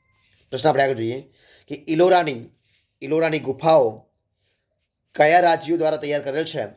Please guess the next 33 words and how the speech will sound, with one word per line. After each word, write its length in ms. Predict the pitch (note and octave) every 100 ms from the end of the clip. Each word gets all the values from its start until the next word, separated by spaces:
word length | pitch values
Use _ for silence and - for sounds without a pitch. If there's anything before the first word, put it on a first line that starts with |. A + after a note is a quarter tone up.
| _
સિંધુ 340 | - - D3 D3+
ખીણના 300 | - D3 D3
રાજવીઓ, 560 | B2+ A2+ C3+ D#3+ D#3+ _ _ _ -
રાષ્ટ્રકૂટના 600 | C#3 D3 D3 D#3+ D3 D#3
રાજવીઓ, 560 | C3 A2+ B2+ D#3 D#3 _ _ _
દ્રવિડ 400 | A2+ C#3 D3 D#3+
રાજવીઓ 520 | D#3 D3+ D3 D#3+ E3 _ _ _ _ -
કે 60 |
રાજપૂત 480 | C#3+ C#3 F3 - D3+
રાજવીઓ? 360 | D3 C3 C3+ C#3
તો 80 | B2+
જવાબ 220 | C3+ C#3
શું 180 | - D#3+
આવશે? 260 | C#3 D#3 D#3 _ _ _ _ _ -
રાષ્ટ્રકૂટના 580 | C#3 C#3+ C3 B2 D#3+ F#3 -
રાજવીઓ. 260 | B2 A#2+
જવાબ 180 | B2+ B2+
આવશે 180 | C3 C3+
ઓપ્શન 260 | A#2 C#3 C3+
બી, 340 | D3+ A#2 - _ _ -
રાષ્ટ્રકૂટના 440 | B2+ C3 B2+ B2+
રાજવીઓ. 280 | A#2+ G#2+ A2+
ઓપ્શન 200 | A2 B2+
બી 80 | B2
જવાબ 240 | G#2+ F2+
આવશે. 280 | E2+ - - _ _ _ _ _ _ _ _ _ _ -
જોઈએ 140 | D3+
પ્રશ્ન 220 | D3+ C#3 C3+
આપણે 160 | A2+
આગળ 220 | G#2+ A#2 D3+ _ _ _ _ _ _ _ _ _ _ _ _ _ _ _
કે 80 | -
માનવ 320 | C3 C#3 D3+
સમાજ, 400 | F#3+ E3+ D#3+ B2+